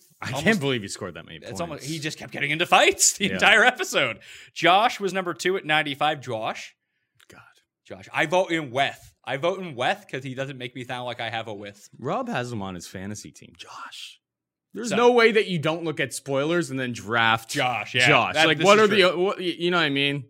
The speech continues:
Speaker 1: There's something, there's something fishy going on, Rob. I know you listen to these episodes.
Speaker 2: Bear, eighty-seven, Laurel, seventy-six, Theo, sixty-seven, Joss, fifty-nine, Wes fifty-five, but he eliminated. Zach fifty-three, D forty-one, Jordan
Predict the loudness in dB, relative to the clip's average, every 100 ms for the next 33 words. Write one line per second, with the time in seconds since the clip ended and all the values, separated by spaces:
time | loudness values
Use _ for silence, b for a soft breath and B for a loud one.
0 | -6 -4 -2 -2 -2 -4 -4 -4 -2 -2
1 | -2 -4 -4 -4 -4 -2 -2 -2 -2 -2
2 | -2 -2 -4 -4 -8 -10 -14 -12 -14 -14
3 | -14 -14 -14 -16 -6 4 4 6 2 -2
4 | -2 -2 -2 0 0 -4 -4 -2 -2 -4
5 | -4 -4 -6 -10 -8 -8 -8 -8 -6 -4
6 | -6 -10 -12 -8 -4 -4 -4 -10 -6 -2
7 | 0 -2 -6 -10 -12 _ _ _ -10 -8
8 | -4 -2 0 -2 -4 -4 -4 -8 -12 -12
9 | -8 -6 -6 -8 -8 -6 -6 -4 -6 -8
10 | -12 0 2 2 -2 _ _ -8 -8 -8
11 | -14 -14 -10 -6 -6 -6 -10 -12 -10 -8
12 | -10 -10 -8 -6 -6 -6 -6 -8 -12 -12
13 | -8 -6 -8 -12